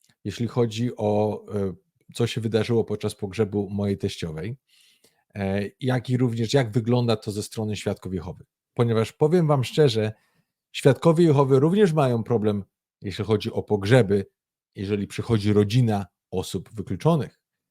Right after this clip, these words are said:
Nie możemy tylko patrzeć, o, że my się tam będziemy czuć nieswojo. Oni też się czują nieswojo, jeżeli przychodzą na,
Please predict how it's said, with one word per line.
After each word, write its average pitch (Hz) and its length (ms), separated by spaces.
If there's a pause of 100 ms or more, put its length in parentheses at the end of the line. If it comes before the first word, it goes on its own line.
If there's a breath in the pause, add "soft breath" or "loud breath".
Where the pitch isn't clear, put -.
(140)
Nie 98 60
możemy 135 240
tylko 113 240
patrzeć, 101 360
o, 107 160
że 98 100
my 107 140
się 107 200
tam 98 160
będziemy 98 340
czuć - 380
nieswojo. 101 720
Oni 104 380
też 151 260
się 117 100
czują 104 240
nieswojo, 98 460
jeżeli 95 440 (480)
przychodzą 104 480
na, 92 380